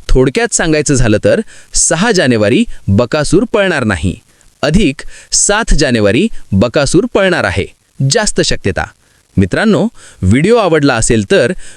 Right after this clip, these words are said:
व्हिडिओला लाईक करा, आपल्या मित्रांपर्यंत शेअर करा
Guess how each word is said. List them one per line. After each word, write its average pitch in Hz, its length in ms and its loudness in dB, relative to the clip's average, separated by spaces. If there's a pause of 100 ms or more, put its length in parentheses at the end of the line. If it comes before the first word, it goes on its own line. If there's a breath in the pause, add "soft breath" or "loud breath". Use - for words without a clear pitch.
(100)
व्हिडिओला 160 500 2
लाईक 107 280 0 (100)
करा, 123 220 0 (380 soft breath)
आपल्या 185 340 0
मित्रांपर्यंत 190 760 0
शेअर 233 240 0
करा 95 260 -2